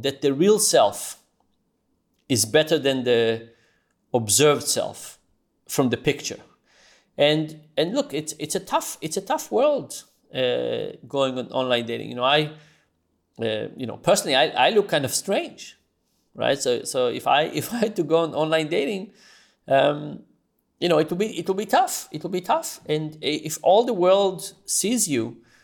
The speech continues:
uh, just based on your picture, like, so, so I'm, I'm, I'm just talking about myself now. But, you know, if, if I thought that all the world saw was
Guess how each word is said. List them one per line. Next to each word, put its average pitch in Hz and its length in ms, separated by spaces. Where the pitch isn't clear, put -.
uh, 123 220
just 156 420
based 185 220
on 165 80
your 143 100
picture, - 480
like, 151 260
so, 156 240
so 151 240
I'm, 139 240
I'm, 127 180
I'm 139 140
just 160 180
talking 139 220
about 110 200
myself 120 440
now. 127 260
But, 139 160
you 175 60
know, 147 80
if, 131 180
if 156 180
I 247 220
thought 175 460
that 151 220
all 160 220
the 196 80
world 147 400
saw 123 420
was 107 400